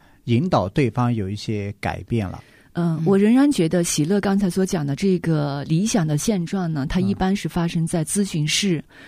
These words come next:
Speaker 2: 才有可能，呃，达成的那样子一个清晰的目标和这个计划的设定。我为什么这样讲呢？通常是发生，比如说仍，仍然是喜乐这个问题发生的时候，可能是那个妈妈她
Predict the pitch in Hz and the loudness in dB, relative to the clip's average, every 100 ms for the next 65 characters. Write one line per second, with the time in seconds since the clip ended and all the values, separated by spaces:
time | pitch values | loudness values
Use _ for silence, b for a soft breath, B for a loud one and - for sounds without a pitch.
0 | B - 175 180 - 170 143 139 139 151 | B 2 2 2 0 -2 0 0 0 -2
1 | b b b b 156 139 135 - _ _ | b b b b -4 -2 -4 -10 _ _
2 | - - 156 214 - 165 160 156 190 170 | -8 -2 0 2 2 2 4 2 4 2
3 | - 143 143 151 - - 220 214 - 196 | 0 -4 -2 -2 0 2 4 4 0 -2
4 | 180 147 180 208 160 165 160 147 143 B | -2 2 4 4 4 0 0 -2 -6 B
5 | B - 156 139 185 147 131 233 202 165 | B -8 -4 -2 0 0 0 2 2 2
6 | 190 156 143 202 156 170 147 143 170 233 | 0 -2 0 0 0 0 -2 0 0 2
7 | 233 165 214 196 196 165 82 135 - b | 0 -2 -2 -4 -4 -6 -6 -8 -10 b
8 | b b b 302 320 254 170 - 175 180 | b b b 2 4 4 2 2 0 0
9 | 185 185 147 143 175 147 147 175 214 220 | 2 2 2 2 2 2 2 4 4 2
10 | 214 - 127 170 160 190 180 202 175 147 | 2 0 0 0 2 2 4 4 4 -2
11 | 143 - _ _ _ - 190 190 202 180 | -6 -8 _ _ _ 0 2 4 2 2
12 | 170 151 170 147 - 190 160 170 175 147 | 2 2 2 0 0 -2 0 0 0 -2
13 | - - | -6 -4